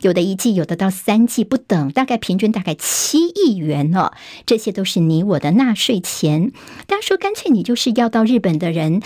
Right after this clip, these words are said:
他们自费的P C R由高端来买单吗？这样子其实是比较公平的。高端说：“我听到了大家的心声了。”指挥中心昨天其实告诉大家说，你所谓的价差，哦，没有这件事情，你从人家的财报去推估哦，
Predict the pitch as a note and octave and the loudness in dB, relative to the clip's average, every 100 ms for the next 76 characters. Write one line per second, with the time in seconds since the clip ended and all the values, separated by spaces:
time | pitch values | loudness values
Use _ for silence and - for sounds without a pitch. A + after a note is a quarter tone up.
0 | - - A3 F#3+ A#3 G3 F#3+ F3+ - A3+ | -6 -2 0 0 0 0 -2 -2 -2 -4
1 | - A#3 F#3 F3 D#3+ E3 G#3+ A3 A3 A#3 | 0 -2 0 0 0 0 0 0 2 2
2 | A#3 F#3+ D3+ D#3 F#3+ - - - F3 D#3+ | 2 0 0 -2 -4 -8 -12 -2 0 0
3 | F#3+ B3+ C#4+ C#4+ A3 G#3+ A3+ G3 F#3 D#3 | -2 2 4 4 2 0 2 0 0 -4
4 | F3 - F3+ F#3+ D3+ D#3+ B3 D#4 G#3+ A3+ | -6 -4 -2 -2 -2 2 2 4 0 2
5 | A3+ B3+ C4+ C4+ D4 B3+ - - F#3+ G#3+ | 0 2 2 2 0 0 -2 -2 0 2
6 | G3+ E3+ - F3 D3+ E3+ D#3+ E3 - G3 | 2 0 -2 -4 -2 -2 -2 -6 -2 0
7 | G3 - G#3 G#3 G#3 - - _ _ - | 0 2 2 4 2 0 -12 _ _ -20
8 | - _ - - F#3+ A#3 A3 A3+ A3+ F#3+ | -20 _ -8 -2 0 2 2 2 0 2
9 | A3 G#3+ A3+ - - - F#3+ A3 G#3 G3+ | 2 4 2 -2 -8 -2 0 0 0 0
10 | G3 G3+ G#3 F#3+ F3+ D#3+ F3 F#3+ - G3+ | 0 0 2 2 2 -2 -2 0 0 -2
11 | F#3 - G3+ F3 F#3 F3 G3+ G3+ F#3+ A3+ | -4 -2 0 2 2 2 0 0 0 0
12 | F#3+ F3+ F3 - F3+ G3+ A3 A#3 A3+ - | 0 0 -2 -2 -4 -2 -2 -2 -4 -4
13 | E3+ F#3 D#4 C4+ A3+ - C4+ C4 C#4 C#4 | -2 0 0 0 -2 0 0 0 2 2
14 | - | 0